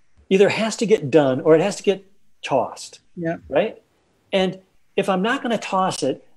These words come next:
Speaker 1: and I can't do it as it is, then I have to break it down. So we can write books about refinement,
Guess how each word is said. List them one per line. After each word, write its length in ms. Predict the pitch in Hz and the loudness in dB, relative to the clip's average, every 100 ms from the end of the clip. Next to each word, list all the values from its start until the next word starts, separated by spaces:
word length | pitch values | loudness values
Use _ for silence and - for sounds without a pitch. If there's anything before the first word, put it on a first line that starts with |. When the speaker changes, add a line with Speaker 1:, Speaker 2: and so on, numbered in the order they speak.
| - _ - | -20 _ -4
Speaker 1:
and 140 | 190 | -2
I 80 | 180 | -2
can't 560 | - 220 226 135 117 | -4 -4 -4 -8 -4
do 300 | 123 208 220 | 2 4 4
it 180 | 143 - 165 | 0 -2 -4
as 300 | 156 156 143 | -2 0 2
it 100 | 139 | 2
is, 340 | 131 120 139 | 2 0 -2
then 280 | 175 196 208 | -2 -2 -2
I 180 | 190 202 | -4 -4
have 460 | - - 170 170 - | -8 -4 -2 -2 -2
to 100 | 269 | -4
break 380 | 143 135 135 135 | 0 -2 0 -4
it 180 | 135 | -4
down. 320 | 117 107 95 90 _ _ _ | -4 -4 -10 -14 _ _ _
So 140 | 202 | -8
we 160 | 185 269 | -4 -2
can 220 | 285 262 | -2 -4
write 340 | 170 160 143 120 | -2 -4 -4 -2
books 280 | 175 175 - | -2 -2 -6
about 420 | 127 135 135 - _ _ - | -2 0 0 -4 _ _ -4
refinement, 840 | 131 - - 160 214 139 107 | -4 -2 -4 -2 -2 -4 -6